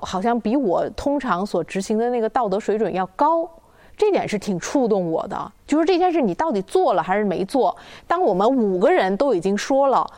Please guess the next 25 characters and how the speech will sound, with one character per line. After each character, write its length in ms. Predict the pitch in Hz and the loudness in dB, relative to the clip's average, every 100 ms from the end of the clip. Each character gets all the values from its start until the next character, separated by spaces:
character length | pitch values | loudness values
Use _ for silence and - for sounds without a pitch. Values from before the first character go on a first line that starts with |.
| - | -4
我 100 | 185 | -2
们 160 | 180 | 0
没 200 | 196 185 | 0 0
有 140 | 302 285 | 2 0
推， 300 | - 226 208 | 0 -2 0
没 140 | 190 | 0
有 140 | 202 262 | 0 0
怎 160 | 196 | -2
样 180 | - 190 | -2 -4
的 60 | 185 | -4
时 100 | 180 | -2
候， 100 | 196 | -2
但 160 | 269 | -2
是 80 | 233 | -2
他 200 | 214 233 | -2 -2
们， 320 | 233 170 185 - - - - - | 0 -2 -2 -6 -14 -20 -20 -20
他 160 | - 254 | -4 -2
们 160 | 262 214 | 0 0
的 80 | |
心 300 | 208 - 269 | -2 -2 -4
是 100 | 254 | -2
过 180 | 226 233 | 0 0
不 80 | 175 | 0
去 360 | 185 - 254 180 | -6 -4 -2 -2
的。 220 | 139 | -6